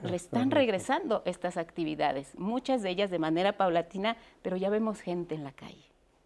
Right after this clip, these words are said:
Speaker 1: Sí, bastante, afortunadamente.
Speaker 2: Claro.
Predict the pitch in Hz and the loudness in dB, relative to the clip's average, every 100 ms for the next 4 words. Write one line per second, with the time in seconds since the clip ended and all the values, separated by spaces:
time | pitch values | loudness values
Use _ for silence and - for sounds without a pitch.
0 | _ _ _ - 147 131 104 87 - - | _ _ _ 0 4 6 4 2 -8 -20
1 | _ - 107 87 - 110 117 110 104 104 | _ -6 -4 -2 0 0 0 -2 -2 -6
2 | 92 - 101 110 104 170 226 254 190 156 | -8 -6 -2 0 0 2 2 2 0 -2